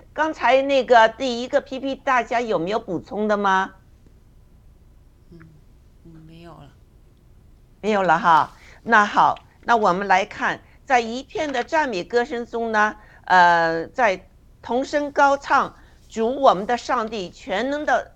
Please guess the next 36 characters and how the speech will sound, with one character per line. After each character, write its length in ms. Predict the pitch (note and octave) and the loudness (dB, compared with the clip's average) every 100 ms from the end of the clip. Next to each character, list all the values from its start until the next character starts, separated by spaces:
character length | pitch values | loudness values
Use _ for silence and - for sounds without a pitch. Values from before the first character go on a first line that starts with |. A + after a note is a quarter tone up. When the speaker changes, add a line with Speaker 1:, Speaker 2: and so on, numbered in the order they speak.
| _ | _
Speaker 1:
全 320 | - A3 A#3 | -8 -6 -4
能 160 | C#4 D4+ | -6 -6
者， 300 | G#3+ C3+ - - - _ _ - _ _ - - - - | -4 -4 -6 -16 -20 _ _ -20 _ _ -20 -20 -14 -2
呃， 200 | G3 F#3 | 0 0
作 240 | E4 D4 | 2 2
王 260 | F3+ A#2 A2 - - - - | 2 -2 -4 -12 -20 -20 -20
声 320 | - - C4+ C#4+ | -14 -4 -4 -2
中 220 | C4+ C4 | -2 0
呢， 240 | A#3 A3+ - | 0 -2 -8
我 160 | - F3+ | 0 0
们 140 | F3 | 0
的 120 | G3 G#3+ | 0 2
王 340 | F#3 D#3+ G#3 | 0 -2 -8
出 260 | - A#3 A#3+ | -14 -12 -10
现 300 | - A#3+ G3 | -6 -6 -2
在 160 | F#3 | -4
婚 320 | E3+ - B3 C#4 | -4 -6 -6 -4
宴 220 | C4+ E3 | -4 -6
上， 320 | - D#3+ F#2+ - _ - - - | -6 -8 -8 -12 _ -20 -20 -10
呃， 300 | - G3+ F#3+ | 2 6 6
而 220 | - G3+ | 6 4
且 220 | A#3 - F3+ | 2 -4 -8
新 320 | - C#4 C#4+ | -6 -8 -8
妇 200 | D4 C4 | -6 -4
呢， 300 | A3 F3+ F3 - - | 0 -2 -2 -14 -6
也 180 | G#3+ | -4
把 220 | A#3+ F3+ E3 | -2 -4 -4
自 220 | - F#3 | -8 -12
己 120 | F3 | -8
准 360 | E3+ - E3+ C#3+ | -8 -4 -6 -4
备 220 | C#4+ B3+ | -4 -4
好 300 | F3+ - C#3+ - | -4 -4 -4 -2
了。 240 | C#3 C3 - - - - | 0 0 -4 -20 -20 -8
那， 320 | A#3+ A#3 F#3+ - - - - | -2 0 -2 -12 -20 -18 -2
嗯， 180 | A#3+ A#3 | 0 2
嗯， 340 | A#3 A3 F3+ | 0 -2 -4